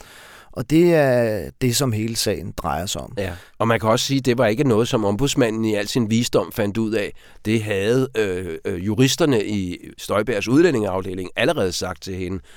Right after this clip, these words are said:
Speaker 2: Og det havde, øh, en ekspert fra Justitsministeriet, som man under hånden vendte sagen med, også bekræftet.
Speaker 1: Yes. Og alligevel havde Støjberg altså et ønske om at adskille alle parerne. Hun siger så i dag, at, øh, jo, det havde hun et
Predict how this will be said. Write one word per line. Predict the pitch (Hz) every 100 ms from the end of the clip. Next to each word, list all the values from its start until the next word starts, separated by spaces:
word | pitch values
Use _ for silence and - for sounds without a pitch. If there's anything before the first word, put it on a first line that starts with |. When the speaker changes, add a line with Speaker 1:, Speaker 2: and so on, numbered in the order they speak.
| - - -
Speaker 2:
Og | 104 107
det | 117
havde, | 113 113 123 147 143 -
øh, | 98 87 - 92
en | 90
ekspert | 101 - 107 110
fra | - 120 98
Justitsministeriet, | 92 101 180 196 156 - 113 101
som | - 95
man | 92 95
under | 98 101
hånden | 104 123 143
vendte | 113 113 135
sagen | - 107 123 127
med, | 104 -
også | - 151 -
bekræftet. | 101 - 76 - 90 95 - - 107 110
Speaker 1:
Yes. | 113 - - - - - - - _ _ _ _ _
Og | 151 147 156
alligevel | 170 214 196 160
havde | 143 165
Støjberg | 175 143 147 165 147
altså | 120 113 -
et | 120 107
ønske | 131 135 - 143
om | 113 113 -
at | 120 107
adskille | 113 120 - 147 113 107 -
alle | 92 104
parerne. | 113 107 71 120 110 107
Hun | 151 180
siger | - 208
så | 190 170 165
i | 120
dag, | 143 147 117
at, | 90 127 -
øh, | 117 107 98 90 117
jo, | 123
det | 131
havde | 147 156
hun | 160 131
et | 117